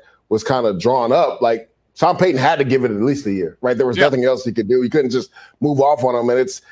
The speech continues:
Speaker 1: even a surprise now with the number that he has next year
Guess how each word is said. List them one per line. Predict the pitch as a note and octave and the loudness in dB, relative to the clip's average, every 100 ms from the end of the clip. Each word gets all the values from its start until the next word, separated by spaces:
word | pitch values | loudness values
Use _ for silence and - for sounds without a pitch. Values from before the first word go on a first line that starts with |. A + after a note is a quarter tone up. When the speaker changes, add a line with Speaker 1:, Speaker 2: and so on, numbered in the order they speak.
| _ | _
Speaker 1:
even | A#3 C#4 G3+ | -2 2 0
a | |
surprise | E3 - F#3 F3+ D3+ | 0 0 2 2 0
now | D#3 G3 D3 | 0 2 2
with | C#3+ | 0
the | C#3 | 0
number | C3+ F3 - | 0 0 0
that | D3+ A3 | 2 2
he | F3 | 2
has | D#3+ F3 C#3+ | 2 2 0
next | F3 G3 D#3 | 0 0 0
year | D3 C3 | 0 0